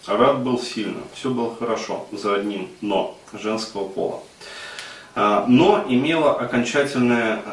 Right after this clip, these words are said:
окончание имя «на». Была полной, а, с целлюлитом к двадцати, э, трем годам, бездарной, но амбициозной художницей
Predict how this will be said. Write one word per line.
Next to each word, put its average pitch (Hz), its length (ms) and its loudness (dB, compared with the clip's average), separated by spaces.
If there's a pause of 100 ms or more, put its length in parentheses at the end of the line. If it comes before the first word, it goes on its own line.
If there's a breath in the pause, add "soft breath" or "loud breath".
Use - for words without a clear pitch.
(160)
окончание 123 800 2
имя 123 340 2
«на». 117 360 2 (720 loud breath)
Была 135 380 4
полной, 117 540 2 (1700 loud breath)
а, 233 200 2
с - 160 -2
целлюлитом 113 680 4 (100)
к 107 80 -4
двадцати, 110 680 0
э, 107 460 2
трем 107 260 2
годам, 101 420 0 (240)
бездарной, 113 720 4 (520 loud breath)
но 151 200 4
амбициозной 139 640 2
художницей 107 720 -2